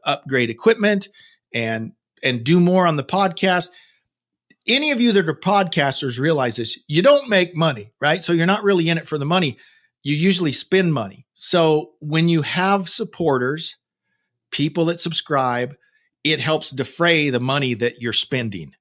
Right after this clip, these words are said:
basically. And so if you are able to be a subscriber for a dollar a month on X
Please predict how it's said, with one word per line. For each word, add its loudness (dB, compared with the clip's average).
basically. -4
And -6
so -2
if 2
you 2
are 4
able 0
to -4
be -2
a 2
subscriber -2
for -6
a -6
dollar 0
a -2
month -4
on -6
X -6